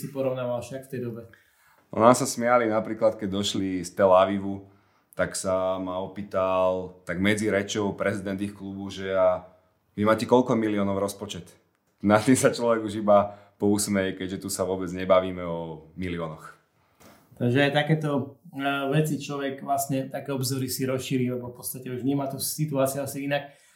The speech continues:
Speaker 1: Tam bol taký zaujímavý prechod v podstate tým pádom, lebo ty si bol taký zanietený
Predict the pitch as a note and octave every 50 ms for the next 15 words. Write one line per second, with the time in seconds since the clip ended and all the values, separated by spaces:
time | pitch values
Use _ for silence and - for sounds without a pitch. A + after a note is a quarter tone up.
0 | _ _ - D3+ F3+ G#3 G#3+ G#3 G#3+ G#3 - - D#3+ E3+ G3 G#3 G#3+ G3 D#3+ -
1 | - D#3 F3+ - - - A#2+ - C#3+ C3 - - C#3 C3 B2+ B2 C3 C3 B2 B2+
2 | B2+ B2 B2+ B2 B2 B2+ B2+ C3+ C3 - D#3 D#3 F3 E3 D3+ D#3 D3+ D3+ D3+ -
3 | C#3 B2 C3+ D3 D#3+ D#3+ D#3 D#3+ D3+ D3+ C#3+